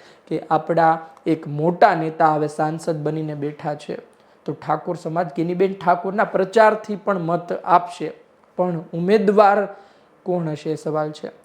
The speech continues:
ગુલાબસિંહ રાજપૂત ગેનીબેન ઠાકોરની સાથે ફરી રહ્યા છે, એમ તો ઠાકરસિંહ રબારી અને કે પી ગઢવી પણ ફરી રહ્યા છે, પરંતુ તમામ સમીકરણમાં જો કોઈ સેટ થતું હોય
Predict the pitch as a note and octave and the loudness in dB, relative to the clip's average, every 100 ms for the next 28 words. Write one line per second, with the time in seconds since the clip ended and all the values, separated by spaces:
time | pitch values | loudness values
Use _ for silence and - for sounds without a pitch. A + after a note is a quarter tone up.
0 | _ _ _ F3+ G#3+ G3+ - G3 G3 G3 | _ _ _ 6 6 6 2 4 4 4
1 | G3+ F#3+ E3+ E3 D#3 D#3 D#3 D#3+ D#3+ D#3 | -6 -6 -6 -4 -4 -6 -4 -4 -4 -8
2 | D3 D#3 D3+ D#3+ - D#3+ E3 E3 F3 E3+ | -6 -4 -4 -6 -12 -8 -6 -4 -2 -2
3 | E3 - - - - E3 D#3 D3 - D#3+ | -4 -12 -14 -14 -6 -4 -2 -4 -2 -2
4 | D#3+ D#3 E3 D#3+ F3+ F#3+ E3 D#3 F3+ F3 | -2 -6 -6 0 4 4 0 -6 -6 -6
5 | F#3 F3+ D#3 F#3+ F3+ D#3 D#3 D3 C#3+ D3+ | -4 -4 -2 -6 -6 -8 -6 -8 -6 -6
6 | D3 D#3 F3 F#3 F#3 F3+ F#3 G3+ A#3 A#3 | -6 -4 -4 -2 -6 2 4 6 6 4
7 | - F3+ F3+ F3+ E3+ D#3+ D#3 D#3+ D#3+ D#3 | -2 -6 -6 -6 -6 -6 -6 -6 -4 -6
8 | - D#3+ D#3+ - E3 E3 C#3+ | -4 -6 -6 -12 -6 -4 -4